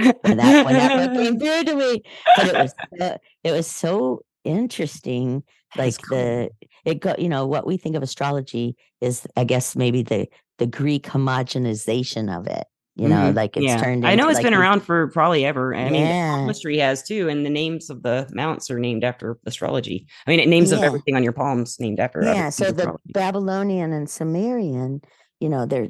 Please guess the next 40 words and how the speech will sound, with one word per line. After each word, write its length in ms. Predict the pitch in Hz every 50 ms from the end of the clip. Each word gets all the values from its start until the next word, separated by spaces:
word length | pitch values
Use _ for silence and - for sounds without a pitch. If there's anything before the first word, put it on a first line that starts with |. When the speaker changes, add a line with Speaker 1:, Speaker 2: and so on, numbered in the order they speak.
| - _
Speaker 1:
the 140 | - 131 131
s-, 220 | 127 - - - -
the 140 | 151 147 139
original 460 | 135 151 185 190 - - 175 151 127
stories, 580 | - - - 180 190 208 196 160 143 127 -
there's 180 | - 123 123 -
so 140 | - 208 233
much 260 | 220 156 - - -
more 180 | 185 175 170 165
that 140 | 151 -
you 60 | - 127
can 140 | - 127
understand 400 | 135 139 131 131 - - 131 127
about, 220 | 127 120 113 - -
like, 220 | 110 107 - -
Libra 480 | 113 127 143 143 - 127 95 - - - _ _ _ _ _ _ _ _ _ -
because 320 | 123 113 - 135 120 -
of 100 | 123 117
the, 260 | 123 117 110 104 - - - _
the 220 | - 117 110 104 95
ravening 480 | 113 120 120 120 117 123 117 110 110
dogs 520 | 104 113 110 135 139 123 80 58 - - -
that 160 | 98 92 -
it 60 | -
was 160 | 110 110 107 107
associated 580 | 101 - 120 113 113 - - 110 104 107 107
with, 320 | 107 110 107 110 104 - -
or 180 | 101 98 101 - - - - - - -
there's 180 | - 147 139 135
so 300 | - - 175 175 190 190
much, 420 | 180 170 156 127 - - - - - _
and 200 | - 139 139 139 -
also 380 | 143 156 170 185 - - 160
their 260 | 143 135 135 135 - -
understanding 720 | 131 135 120 135 - - 127 127 131 131 131 127 127 120
of, 220 | 117 110 104 113 - _ _ _ _ _ _ -
of 180 | 127 131 123 104
the 100 | 127 120
sky 500 | - - - - 135 131 131 123 127 120
and, 380 | 92 - 113 120 123 123 -